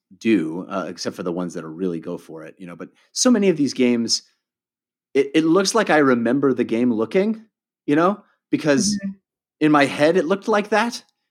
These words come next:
Speaker 1: And then you go back and you look at screenshots, you're like, "Oh, God, no, it didn't look anything like that. They've done a lot of work on this." <laughs> But in your head, you're like, "Oh, yeah, no, that looks like Prince of Persia Sands of Time," which is a game I absolutely loved at the time. And I'm kind of excited to replay it.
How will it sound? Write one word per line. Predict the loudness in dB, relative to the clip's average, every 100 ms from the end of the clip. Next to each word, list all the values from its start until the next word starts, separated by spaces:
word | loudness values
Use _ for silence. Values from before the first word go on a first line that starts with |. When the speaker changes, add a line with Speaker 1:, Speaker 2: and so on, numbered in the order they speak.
| _ 0
Speaker 1:
And | 2 4
then | 2
you | 2
go | 2
back | 2 0
and | 0
you | 0
look | -2
at |
screenshots, | -6 -6 -4 -6 -6
you're | -8
like, | 0
"Oh, | 2 4
God, | 2 -2 0
no, | 2 2
it | 2
didn't | -2 -4
look | -2
anything | -2 -2 -8
like | -10 -12
that. | -10
They've | -6
done | -4
a |
lot | 0 0
of | 2
work | 0 -2
on | -10
this." | -6 -6
<laughs> |
But | 0 0 -2 -20 _
in | -2
your | 2
head, | 2 2 2
you're | 0
like, | 0
"Oh, | 0 2
yeah, |
no, | 2 2
that | 0
looks | -2 -4
like | -2
Prince | -2 -2
of |
Persia | -2 -2
Sands | -2 -4 -4
of | -4
Time," | -4 -4 _ _
which | 0 2
is | 2
a |
game | 4 2
I | 2
absolutely | 2 0 -4 -4 -4
loved | 0 2 0 -4
at | -16 -20
the | -20
time. | -16 -14 -14 -16 -20 _
And | -20 -20 -20 -12
I'm | -4 -4
kind | -2 -2
of | 0
excited | 0 0 0 -2
to |
replay | -4 -6 -6 0 0
it. | 0